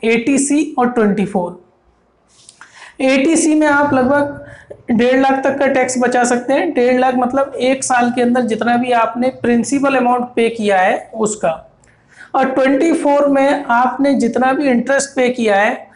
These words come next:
उसका लगभग दो लाख रुपए तक आप बचा सकते हैं। आइए हम एक example देख लेते हैं कि किस तरीके से वो टैक्स बचा जा, बचाया जा सकता है।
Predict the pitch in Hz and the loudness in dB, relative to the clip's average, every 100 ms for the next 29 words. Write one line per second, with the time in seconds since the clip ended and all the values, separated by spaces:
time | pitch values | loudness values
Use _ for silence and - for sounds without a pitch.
0 | _ - 240 - 285 262 240 269 214 240 | _ -4 -4 0 2 2 2 2 2 2
1 | 262 247 240 226 233 233 226 247 220 196 | 2 2 0 0 0 0 0 0 0 0
2 | 190 160 180 - 170 - _ _ _ - | -2 -4 -8 -12 -12 -14 _ _ _ -12
3 | - 214 240 269 262 262 247 233 220 220 | -2 0 2 2 2 0 0 0 2 2
4 | 233 254 247 233 240 240 262 277 269 254 | 2 2 0 0 0 0 0 -2 -2 -2
5 | 247 254 240 226 240 233 254 240 247 277 | -2 0 0 0 0 0 0 0 0 -2
6 | - - - 214 208 226 208 214 214 202 | -4 -14 -6 -2 0 0 0 0 -2 0
7 | 214 214 202 180 170 180 - 165 160 | 0 0 0 -2 -4 -8 -8 -8 -8